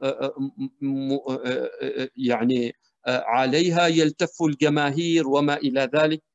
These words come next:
آه، ليس لقوتها أو لقوة الطرح علميًا، وإنما لأنها تدغدغ بعض المشاعر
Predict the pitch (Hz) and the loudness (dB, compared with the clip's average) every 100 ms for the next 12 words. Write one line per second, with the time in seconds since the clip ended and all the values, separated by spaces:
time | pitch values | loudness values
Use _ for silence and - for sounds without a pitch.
0 | _ _ _ - 127 123 135 _ _ 127 | _ _ _ 0 2 0 -2 _ _ 0
1 | 135 180 196 - 196 - 143 156 - 170 | 4 4 2 2 2 2 0 0 2 2
2 | 156 170 170 151 147 - 139 143 147 - | 4 2 2 2 0 0 -2 0 -2 -2
3 | 151 147 147 143 156 139 143 131 147 139 | 0 2 0 -2 -2 -2 -2 -2 0 0
4 | 147 147 151 _ _ _ 143 165 160 139 | 2 0 -2 _ _ _ 0 2 4 4
5 | 139 143 151 - _ - 139 156 170 156 | 4 2 0 -4 _ -4 0 2 0 0
6 | 147 147 156 156 160 - _ _ 165 139 | 0 0 0 2 0 -4 _ _ -4 0
7 | - 160 165 151 143 120 151 151 151 151 | 2 0 0 0 0 2 0 0 0 0
8 | 131 127 - 135 135 139 135 | -2 -4 0 2 2 0 -2